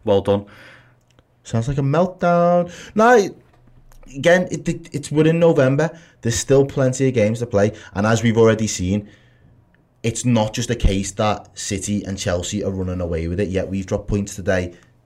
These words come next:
Speaker 2: City dropped points last week. I know we dropped points last week as well, but Chelsea dropped points yesterday. So there are still gonna be games that are gonna throw up spanners in the work. Chelsea haven't played Man U yet.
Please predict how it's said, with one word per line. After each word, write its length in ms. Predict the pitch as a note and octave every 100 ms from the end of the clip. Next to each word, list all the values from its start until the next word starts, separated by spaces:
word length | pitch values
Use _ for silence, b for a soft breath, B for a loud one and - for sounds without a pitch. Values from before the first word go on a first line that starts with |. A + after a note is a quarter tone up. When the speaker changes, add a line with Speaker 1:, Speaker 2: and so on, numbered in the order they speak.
| -
Speaker 2:
City 320 | - G2 F#2
dropped 200 | G2 F#2
points 220 | G2+ F#2
last 220 | F#2 F2+
week. 120 | F#2+ F#2
I 60 |
know 100 | F2+
we 140 | F2 F2+
dropped 220 | F#2 F2+
points 180 | F#2+ F2+
last 160 | F2+
week 140 | - F#2+
as 100 | F2
well, 160 | F2
but 140 | F2 F#2+
Chelsea 300 | F#2+ F2 E2+
dropped 180 | F#2 -
points 240 | F#2 F2+
yesterday. 480 | F2 E2+ F2+ F#2 F2 B B B
So 420 | - G#2 F#2+ F#2 b b b _ -
there 140 | G#2+
are 60 | G#2
still 260 | - G#2+
gonna 180 | G#2 G#2
be 100 | G2+
games 340 | F#2+ E2+ F#2+
that 100 | G2+
are 40 | G2+
gonna 140 | F#2+
throw 180 | F2+ F#2
up 80 | F2+
spanners 340 | - F2 F2
in 60 | G2
the 80 | G2
work. 320 | G2 G2 -
Chelsea 260 | F#2+ F2+
haven't 180 | F#2+ F#2
played 220 | F#2+ F2
Man 220 | F2 F2 F2+
U 100 | G2+
yet. 400 | G2+ G2+ G2+